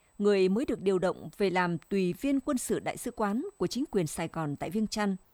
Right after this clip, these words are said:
được mấy tháng. Hai căn biệt thự hai tầng xinh xắn, sơn màu kem, nằm ẩn dưới bóng cây lê kim ma,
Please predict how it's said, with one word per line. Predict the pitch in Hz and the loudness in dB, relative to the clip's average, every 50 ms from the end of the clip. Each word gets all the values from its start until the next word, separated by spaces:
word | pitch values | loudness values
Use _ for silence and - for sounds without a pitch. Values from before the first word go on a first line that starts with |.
| _ _ _ - | _ _ _ -6
được | 175 170 - - | -6 -6 -6 -4
mấy | 156 170 | -4 -6
tháng. | 185 - 185 170 180 226 320 - _ _ _ _ _ _ _ _ _ _ _ _ _ _ _ _ _ _ _ _ | -4 -4 -4 -4 -4 -6 -8 -12 _ _ _ _ _ _ _ _ _ _ _ _ _ _ _ _ _ _ _ _
Hai | - 302 302 | -2 -2 0
căn | 294 - 294 247 | 2 4 2 4
biệt | 190 175 - - | 4 0 0 0
thự | - 196 190 - | 0 0 0 0
hai | 208 214 277 269 | 0 -4 -6 -6
tầng | - - 170 170 160 151 151 | -4 -2 -2 -2 -2 -2 -4
xinh | - - 277 277 262 | -6 -4 -2 -2 -2
xắn, | - - - 208 208 240 311 392 - _ _ _ _ _ _ _ - | -2 -2 -2 0 0 0 -2 -4 -8 _ _ _ _ _ _ _ -14
sơn | - - - 226 226 208 | -6 0 2 4 4 4
màu | 185 156 147 139 | 4 2 0 -2
kem, | - - 208 208 208 214 202 - - _ - - - - | -4 -4 -2 0 0 0 0 -4 -8 _ -20 -14 -6 0
nằm | 185 196 190 175 - | 2 2 2 2 2
ẩn | - - 196 160 147 139 | 0 0 0 0 0 -2
dưới | - 220 220 | 0 0 2
bóng | 190 208 202 247 320 - - | 2 2 0 0 -2 -2 -2
cây | 247 240 233 233 | -2 0 0 2
lê | 233 240 226 | 2 0 0
kim | - - 247 233 233 | 0 -2 -2 0 0
ma, | 233 233 233 226 | 0 0 -2 -4